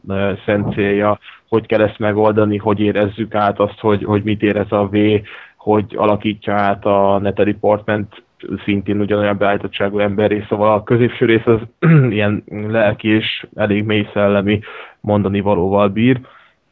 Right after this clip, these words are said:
Ö, de az is, az is tök jó volt, csak hogyha magát az ütemét nézed a filmnek, akkor kicsit ott leáll. Ettől függetlenül megfogott ez a film, érdekes volt, ennek tényleg van mondani valója, nem úgy, mint a filmek sok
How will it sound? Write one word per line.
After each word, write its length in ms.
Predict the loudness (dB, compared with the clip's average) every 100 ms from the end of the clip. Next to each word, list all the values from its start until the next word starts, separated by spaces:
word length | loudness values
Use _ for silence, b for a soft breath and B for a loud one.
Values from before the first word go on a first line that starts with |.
| _ _ _ _ _ -6
Ö, 580 | -2 0 2 2 2 0 -4 -14 _ _ _
de 240 | 0 2
az 180 | 4 2
is, 140 | -2 -4 -4
az 100 | 0
is 120 | 0 0
tök 180 | -2
jó 120 | 0 2
volt, 200 | 2 0
csak 240 | -4 -6 _ _
hogyha 640 | -4 -2 0 4 4 0 _ _
magát 480 | -4 -2 -2 -2 0
az 340 | 2 2 0
ütemét 380 | 0 0 0 0
nézed 220 | -2 0
a 60 | -2
filmnek, 300 | 2 0 0
akkor 280 | -4 -4 -4
kicsit 280 | -4 -6 -6
ott 120 | -4
leáll. 420 | -2 0 0 -2 B B B B B
Ettől 260 | -8 -2 -2
függetlenül 840 | -2 -2 -2 0 2 4 4 2 -4 _ _ _
megfogott 680 | -4 -4 -4 0 0 0 0
ez 100 | 0
a 120 | 0
film, 260 | -2 -2 0
érdekes 600 | 0 0 0 0 0 -2
volt, 300 | -2 -2 0
ennek 260 | -2 -4 -4
tényleg 300 | 0 0 2
van 140 | 0
mondani 360 | 0 0 2 0
valója, 380 | 2 2 4 2
nem 160 | 2 2
úgy, 140 | 0
mint 200 | -2 -4
a 60 | -4
filmek 380 | 0 0 0 0
sok 280 | -2 -4